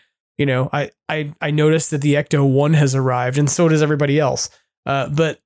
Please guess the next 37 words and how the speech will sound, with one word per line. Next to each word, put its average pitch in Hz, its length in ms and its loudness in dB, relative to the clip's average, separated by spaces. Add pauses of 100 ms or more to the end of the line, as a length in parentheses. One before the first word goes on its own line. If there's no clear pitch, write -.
(100)
realistically, 175 920 2
I 170 140 -4
just 202 240 -2
kinda 202 160 -2
wanna 175 160 0
put 170 120 -2
this 156 140 -4
out 156 160 0
there 151 140 0
that 143 180 -4
Extraplasm's 165 720 -4
job 143 340 -2
is 139 160 -2
not 143 280 -4
to 156 100 -2
leak 135 400 -2
stuff. - 500 -4
Its 143 220 -4
job 165 400 -2
is 160 160 -4
to 143 300 0 (420)
kind 165 220 -4
of 147 100 -4 (240)
help 180 360 -2
to 180 180 2
facilitate, 165 800 -2 (200)
you 175 80 0
know, 135 140 0
news 196 540 2
and 143 140 -4
d-, 143 140 -8
discussion, 165 640 -2 (300)
and 165 240 -6 (220)
really 190 500 -2
to 147 140 -6
give 160 220 0
voice 160 280 2